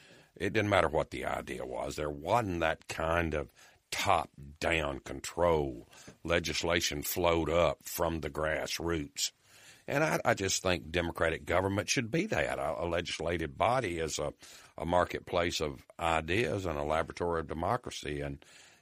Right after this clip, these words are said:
and so when you're told what to do or what you can't do, uh, you know, you don't get the same kind of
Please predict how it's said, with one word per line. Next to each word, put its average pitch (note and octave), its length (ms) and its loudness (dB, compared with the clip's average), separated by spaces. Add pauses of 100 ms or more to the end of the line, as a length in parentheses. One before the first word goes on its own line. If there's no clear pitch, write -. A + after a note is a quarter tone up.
(100)
and D#2 240 -2
so D#2 600 4 (580)
when G2 240 -2
you're F2 140 -2
told G#2+ 420 2
what E2+ 220 0
to D2+ 80 -6
do D#2+ 320 -2
or D#2 220 0
what D#2+ 200 -2
you D#2 80 -6
can't F2+ 380 -2
do, D#2 320 -2 (760)
uh, - 180 -4 (100)
you A#2 140 0
know, E2+ 180 -2 (160)
you A2 120 -2
don't C3+ 220 0
get C#3 180 0
the - 80 -6
same G2+ 280 2
kind D2 360 0
of C2 140 -6